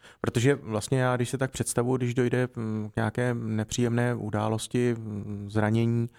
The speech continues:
tak lidi jsou mnohdy v velké emoci, že jo, můžou mluvit, eh, nesrozumitelně a,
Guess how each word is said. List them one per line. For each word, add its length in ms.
tak 180
lidi 200
jsou 500
mnohdy 380
v 60
velké 480
emoci, 540
že 100
jo, 100
můžou 260
mluvit, 440
eh, 180
nesrozumitelně 1120
a, 220